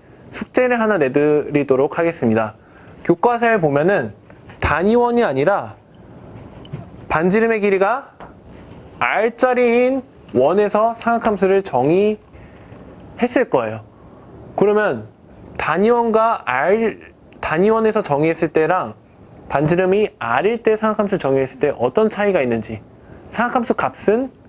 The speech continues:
왜 같은지에 대해서 한번 생각해 보시고, 다음 시간에 이 R짜리 원에서 정의한 삼각함수와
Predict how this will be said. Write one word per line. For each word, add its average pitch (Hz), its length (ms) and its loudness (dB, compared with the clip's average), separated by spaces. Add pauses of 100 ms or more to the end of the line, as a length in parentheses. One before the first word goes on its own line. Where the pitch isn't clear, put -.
(1040)
왜 160 180 2
같은지에 143 640 0
대해서 143 280 2
한번 156 300 2
생각해 208 300 0
보시고, 127 580 0 (1000)
다음 156 200 0
시간에 190 560 0 (380)
이 175 260 4
R짜리 160 1200 -2
원에서 151 420 2
정의한 147 400 0
삼각함수와 185 920 0